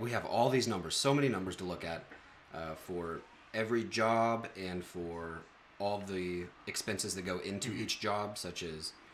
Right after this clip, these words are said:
Speaker 1: you know, you have your software training and travel and training, things like that. Uh, a quick fun fact is that they are spending no money on translators.
Speaker 2: Hmm. Interesting.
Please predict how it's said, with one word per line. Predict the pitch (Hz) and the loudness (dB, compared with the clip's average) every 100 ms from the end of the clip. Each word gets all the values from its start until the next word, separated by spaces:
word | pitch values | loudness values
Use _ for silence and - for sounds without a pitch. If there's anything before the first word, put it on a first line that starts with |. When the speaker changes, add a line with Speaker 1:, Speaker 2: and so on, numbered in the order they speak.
| - - | -16 -8
Speaker 1:
you | |
know, | 90 80 80 | -4 -4 -4
you | 87 | -4
have | 90 | -6
your | 82 | -4
software | - 95 - 98 | 0 0 0 -2
training | 90 101 95 92 92 90 87 | -2 -2 -2 -2 -4 -4 -6
and | 82 | -4
travel | 87 85 85 | -2 -2 -2
and | 82 | -4
training, | 90 87 82 87 | -4 -6 -6 -6
things | 156 135 | -4 -2
like | 82 | -4
that. | 69 69 - - - - - - | -8 -12 -14 -20 -20 -20 -16 -6
Uh, | 98 92 82 - 156 - 165 - | -2 -2 -4 -8 -16 -6 -6 -4
a | 98 | -8
quick | - - 113 - | -6 -2 -2 -2
fun | - 113 113 | -2 0 0
fact | - 113 156 - - | 2 4 4 2 -10
is | 104 95 | -6 -6
that | 98 101 98 92 95 | -2 -2 -2 -4 -4
they | 107 | -2
are | 113 | 0
spending | 110 113 104 101 95 92 | -2 -2 -2 0 0 0
no | 101 113 127 | 2 4 4
money | 131 135 107 95 98 - | 4 4 2 0 -4 -4
on | 101 98 98 | -2 0 0
translators. | - 120 101 82 73 60 60 - - - - - | 0 0 0 -2 -6 -8 -6 -6 -6 -18 -20 -10
Speaker 2:
Hmm. | 123 98 - - - - - - - - - | -10 -10 -18 -20 -20 -20 -20 -20 -20 -20 -16
Interesting. | 131 - - 113 | -10 -6 -6 -6